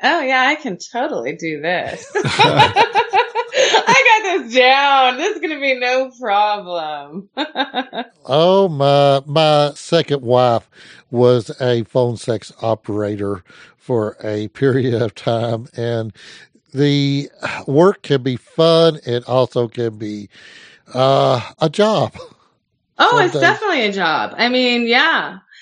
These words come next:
Speaker 1: And it's a lot of emotional labor, too, 'cause sometimes people aren't necessarily looking for sex. They're looking for human companionship.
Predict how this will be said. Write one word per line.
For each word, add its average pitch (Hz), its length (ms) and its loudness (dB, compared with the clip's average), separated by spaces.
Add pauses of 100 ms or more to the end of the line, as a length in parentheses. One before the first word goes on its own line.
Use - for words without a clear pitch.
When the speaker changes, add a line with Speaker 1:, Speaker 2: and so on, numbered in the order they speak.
(160)
Speaker 1:
And 269 100 0
it's - 120 0
a 302 40 -2
lot 294 160 4
of 302 80 -2
emotional 269 500 0
labor, 240 380 0
too, 240 420 -4
'cause 185 420 -6 (460)
sometimes 247 600 -2
people 240 180 -4
aren't 220 220 0
necessarily 220 400 -4
looking 220 220 -4
for 190 120 -8
sex. 233 460 -4
They're 170 260 0
looking 175 400 -6
for 165 420 -4 (140)
human 185 240 -2
companionship. 165 960 -6